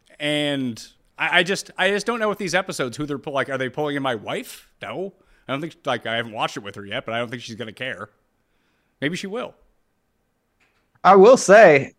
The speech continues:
Speaker 2: m-, shout out to my mother. She watched it. She's been watching it, and she,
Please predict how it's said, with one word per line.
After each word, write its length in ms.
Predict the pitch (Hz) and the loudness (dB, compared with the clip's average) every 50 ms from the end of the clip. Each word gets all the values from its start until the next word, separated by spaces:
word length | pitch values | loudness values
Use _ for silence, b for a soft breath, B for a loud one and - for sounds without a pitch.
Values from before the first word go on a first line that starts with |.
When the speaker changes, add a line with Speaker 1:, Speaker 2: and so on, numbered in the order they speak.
| _ | _
Speaker 2:
m-, 280 | - 151 147 - - 175 | -6 -4 -4 -2 -2 -4
shout 260 | - - - 160 160 | 2 4 6 8 10
out 160 | 160 156 151 | 8 8 6
to 80 | - 151 | 4 2
my 140 | 143 139 139 | 4 4 4
mother. 340 | 135 139 156 180 170 147 127 | 6 6 6 8 6 6 4
She 220 | - - 190 240 | 2 2 4 6
watched 400 | 262 233 170 139 127 - - - | 8 8 8 8 6 2 -2 -4
it. 200 | 135 123 - - | -4 -2 -4 -4
She's 260 | - - 190 214 208 | -4 -2 0 0 2
been 160 | 196 220 180 | 4 4 4
watching 420 | 143 131 123 123 127 - - 143 151 | 6 6 6 6 4 2 -2 -2 -2
it, 100 | 156 147 | -2 -2
and 120 | 143 139 | -2 -4
she, 420 | - - 202 226 254 262 240 - | -4 -2 2 2 4 2 2 0